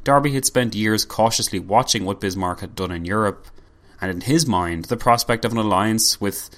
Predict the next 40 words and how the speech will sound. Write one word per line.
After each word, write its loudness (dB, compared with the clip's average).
an -2
individual -2
who -4
had -2
done 0
more 2
to -6
overturn -4
the -4
status -2
quo 0
in -2
the -4
past -2
half -4
century -2
than -4
anyone -4
else 0
was 0
not -2
sound -4
policy. 0
Above -2
all, 6
though, 0
once -2
again, 0
Darby 4
did -2
not 0
trust -2
Bismarck -2
as 0
far 4
as -4
he -8
could -12
throw 0
him. -6